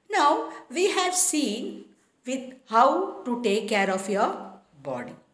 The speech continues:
right? Now,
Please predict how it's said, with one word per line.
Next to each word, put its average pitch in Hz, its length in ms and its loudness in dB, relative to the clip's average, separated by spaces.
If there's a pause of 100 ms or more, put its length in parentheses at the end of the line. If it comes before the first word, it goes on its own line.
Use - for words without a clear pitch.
(600)
right? 285 400 2 (1400)
Now, 269 480 -2